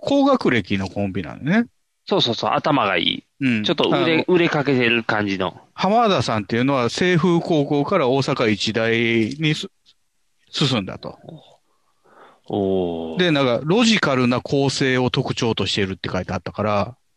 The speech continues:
Speaker 2: うん。
Speaker 1: なんやろな、あのー、すれ違い漫才みたいなのやるのかな。
Speaker 2: アンジャッシュ。<laughs> アンジャッシュ。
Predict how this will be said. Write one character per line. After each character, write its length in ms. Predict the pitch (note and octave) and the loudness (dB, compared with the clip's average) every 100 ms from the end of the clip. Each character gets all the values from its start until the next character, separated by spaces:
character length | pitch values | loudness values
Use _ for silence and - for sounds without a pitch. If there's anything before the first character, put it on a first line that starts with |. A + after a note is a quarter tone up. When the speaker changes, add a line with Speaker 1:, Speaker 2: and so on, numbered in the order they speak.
| - | -4
Speaker 2:
う 80 | C#3 | -2
ん。 200 | F#2 - _ - _ - | -2 -8 _ -20 _ -4
Speaker 1:
な 100 | C3+ | 0
ん 0 | |
や 40 | |
ろ 40 | B2 | 0
な、 440 | B2+ B2 C3+ A#2+ | 0 0 0 0
あ 60 | A2+ | 0
の 1000 | A2 A2 A2 A2 A2 G#2+ A2 G#2+ G#2+ | 0 2 2 2 2 2 2 2 0
ー、 40 | G#2 _ _ _ _ _ _ _ _ _ _ - - | -4 _ _ _ _ _ _ _ _ _ _ -20 -8
す 160 | - E3 | 0 2
れ 60 | |
違 320 | D3+ D#3+ D3 | 4 2 2
い 20 | E3 | 4
漫 180 | F3+ | 2
才 120 | A2 G2+ | 2 0
み 80 | |
た 80 | G2 | 0
い 40 | F#2+ | 0
な 60 | |
の 60 | G#2 | 0
や 60 | |
る 80 | G2+ | -2
の 80 | F#2 | -6
か 100 | G#2 | -8
な。 160 | G2+ - _ _ _ _ | -10 -10 _ _ _ _
Speaker 2:
ア 160 | - G#3 | 0 2
ン 100 | D#3 | 4
ジ 100 | B2+ | 4
ャ 60 | G#2+ | 4
ッ 40 | |
シ 280 | - - - | 4 4 2
ュ。 1300 | - - - - - - C#3 C#3+ C3+ A#3+ - G#3 - | -2 -12 -12 -8 -2 2 2 2 2 0 0 -4 -4
<laughs> 0 | - - - - - - - - - - | -8 -12 -12 -16 -20 -16 -14 -14 -14 -4
ア 160 | A2 | 0
ン 40 | A#2+ | 2
ジ 80 | A2+ | 2
ャ 40 | |
ッ 20 | |
シ 280 | G2 - | 2 2
ュ。 20 | - | 0